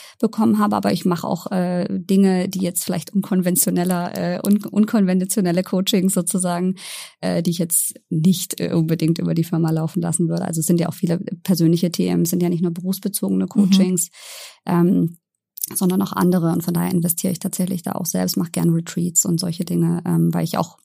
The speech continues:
Speaker 1: finde, dass das Thema ganzheitlich, dass wir da ganzheitlich drauf gucken müssen und nicht nur auf das, was im Verstand alles so ist, äh, sondern eben auch auf körperlicher Ebene et cetera. Genau, deswegen,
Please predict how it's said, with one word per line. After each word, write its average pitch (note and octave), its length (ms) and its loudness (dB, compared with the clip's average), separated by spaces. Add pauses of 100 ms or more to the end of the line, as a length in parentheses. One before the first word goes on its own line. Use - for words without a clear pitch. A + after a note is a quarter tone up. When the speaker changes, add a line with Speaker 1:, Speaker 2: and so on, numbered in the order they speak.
(160)
Speaker 1:
finde, F#3+ 160 6
dass E3+ 160 2
das E3 120 -2
Thema E3 220 0
ganzheitlich, E3+ 680 -4 (120)
dass E3 120 -6
wir F3+ 80 -4
da F3 80 -2
ganzheitlich E3 500 -2
drauf E3+ 220 -6
gucken E3+ 240 -2
müssen F3 260 0
und F3+ 140 -4
nicht E3+ 180 -4
nur E3+ 160 2
auf - 180 -10 (500)
das, G3 200 4
was G#3+ 120 4
im G3+ 100 4
Verstand G3 480 4
alles B3+ 220 4
so - 80 0
ist, - 320 2
äh, A3 420 0
sondern G3+ 300 4
eben F#3+ 280 0
auch F3+ 360 -4
auf - 160 -4
körperlicher E3+ 560 0
Ebene E3+ 420 2
et E3 100 -6
cetera. E3+ 420 -2
Genau, E3+ 260 2
deswegen, E3 560 -2